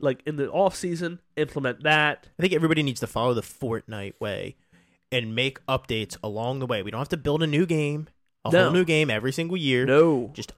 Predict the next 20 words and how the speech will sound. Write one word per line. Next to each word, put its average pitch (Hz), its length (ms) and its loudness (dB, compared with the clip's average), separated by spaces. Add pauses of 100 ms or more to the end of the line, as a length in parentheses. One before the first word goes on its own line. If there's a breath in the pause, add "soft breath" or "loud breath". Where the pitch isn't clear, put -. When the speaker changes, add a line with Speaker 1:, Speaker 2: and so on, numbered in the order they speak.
Speaker 2:
update 135 680 -2
continuously 127 800 -2
the 110 120 -4
one 120 260 -4
that 131 140 -8
you 127 80 -6
do 127 160 -2
have 107 320 -6
to 113 80 -10
make 123 260 -4
it 113 220 -4
the 117 80 -6
best 127 300 -4
that 135 80 -8
you 139 100 -6
possibly 135 400 -4
can. 113 260 -4
Listen 139 360 -6
to 156 220 -6
your, 147 380 0